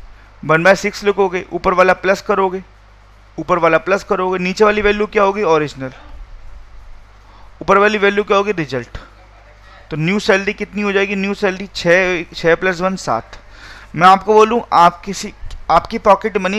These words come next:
इलेवन वन बाय नाइन परसेंट कम हो गई, इलेवन वन बाय नाइन परसेंट कम हो गई, फ्रैक्शन वैल्यू कितना हुआ? वन बाय नाइन। कम हो गई ऊपर वाला माइनस, नीचे वाली वैल्यू क्या शो करती है? ओरिजिनल। ऊपर वाली वैल्यू क्या शो करती है? रिजल्ट। ठीक है,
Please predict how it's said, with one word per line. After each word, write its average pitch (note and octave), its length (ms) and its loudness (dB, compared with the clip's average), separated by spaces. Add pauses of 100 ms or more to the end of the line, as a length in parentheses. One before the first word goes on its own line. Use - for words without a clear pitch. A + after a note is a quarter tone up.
(120)
इलेवन F3+ 420 4
वन F3+ 220 2
बाय G3 180 4
नाइन E3+ 360 2
परसेंट F#3 380 -2
कम D#3+ 160 0
हो C#3 120 -4
गई, B2+ 120 -8
इलेवन E3+ 420 2
वन F#3 200 0
बाय F#3 100 0
नाइन F3+ 200 0
परसेंट E3+ 360 -4
कम C#3+ 140 -2
हो B2+ 80 -6
गई, C3 120 -6
फ्रैक्शन E3+ 360 -4
वैल्यू G3 220 0
कितना F#3+ 240 -6
हुआ? F#3+ 140 0
वन D#3 220 -4
बाय D3 120 -2
नाइन। C3+ 220 -6 (420)
कम G3 160 6
हो G#3+ 120 6
गई G#3 120 4
ऊपर F#3+ 200 2
वाला D#3+ 240 4
माइनस, C#3 460 -4 (400)
नीचे F3 220 0
वाली G#3 160 4
वैल्यू G3+ 260 2
क्या G#3 160 0
शो G#3 160 -2
करती G3+ 320 -4
है? G#3 160 2 (220)
ओरिजिनल। C#3+ 500 -2 (580)
ऊपर G#3 240 2
वाली G#3+ 200 4
वैल्यू G#3 220 2
क्या G#3+ 140 0
शो - 520 -4
करती G3 340 -8
है? F#3+ 100 0
रिजल्ट। B2+ 440 -8 (200)
ठीक D3+ 200 -4
है, A3 140 -2